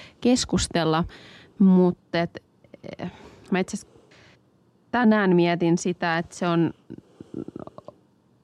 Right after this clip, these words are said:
oli niin tai näin, niin voit kokea, että teet väärinpäin. Et halusitpa,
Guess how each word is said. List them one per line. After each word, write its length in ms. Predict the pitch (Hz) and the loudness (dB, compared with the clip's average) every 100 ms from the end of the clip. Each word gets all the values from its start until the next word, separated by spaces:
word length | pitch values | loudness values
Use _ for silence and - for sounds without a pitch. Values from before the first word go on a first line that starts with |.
| - | -4
oli 260 | 190 196 | 0 4
niin 280 | 208 214 208 | 6 6 6
tai 220 | 202 190 | 4 2
näin, 520 | 196 202 190 165 165 185 - - _ _ _ _ _ - | 4 4 2 4 4 2 -6 -16 _ _ _ _ _ 2
niin 140 | 175 165 | 4 4
voit 200 | 170 - | 2 0
kokea, 400 | 170 175 160 175 | -4 -2 -2 -2
että 200 | - 165 | -4 -2
teet 320 | 147 175 - | 0 0 0
väärinpäin. 920 | 127 147 196 214 208 196 175 208 208 - - _ _ _ _ | -2 0 0 2 2 0 2 2 2 -4 -20 _ _ _ _
Et 140 | - 190 | -4 0
halusitpa, 760 | 180 185 180 175 - 175 151 | 2 2 2 0 -2 -2 -4